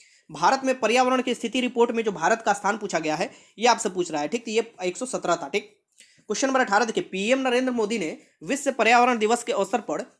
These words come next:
पुणे में किस प्रोजेक्ट की शुरुआत की? तो पुणे में आपको किस प्रोजेक्ट की शुरुआत किया गया है, ये आपको बताना है। नरेंद्र मोदी द्वारा विश्व पर्यावरण के दिवस पर, ठीक? तो यह ई हंड्रेड प्रोजेक्ट,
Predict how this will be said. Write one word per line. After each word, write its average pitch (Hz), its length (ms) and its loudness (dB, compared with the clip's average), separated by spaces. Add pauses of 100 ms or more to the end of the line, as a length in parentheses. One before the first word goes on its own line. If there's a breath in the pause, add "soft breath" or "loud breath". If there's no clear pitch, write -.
पुणे 214 260 4
में 226 240 0
किस 294 180 -2
प्रोजेक्ट 226 380 0
की 233 100 -4
शुरुआत 190 360 2
की? 131 160 -12 (240)
तो 196 80 -8
पुणे 196 320 0
में 214 120 -4
आपको 202 240 -4
किस 226 180 -6
प्रोजेक्ट 190 500 -4
की 190 100 -4
शुरुआत 185 340 0
किया 170 140 0
गया 156 160 -2
है, 165 220 -8
ये 175 80 -2
आपको 170 200 -6
बताना 165 260 -6
है। 180 200 -8 (880)
नरेंद्र 170 360 0
मोदी 165 220 0
द्वारा 156 300 -2 (520 soft breath)
विश्व 202 200 -2
पर्यावरण 175 460 0
के 170 120 -4
दिवस 151 240 -2
पर, 220 120 -4 (420 soft breath)
ठीक? - 260 -10 (100)
तो 185 60 -6 (160)
यह 175 160 -8 (140)
ई 302 380 0 (120)
हंड्रेड 220 400 0
प्रोजेक्ट, 170 480 -4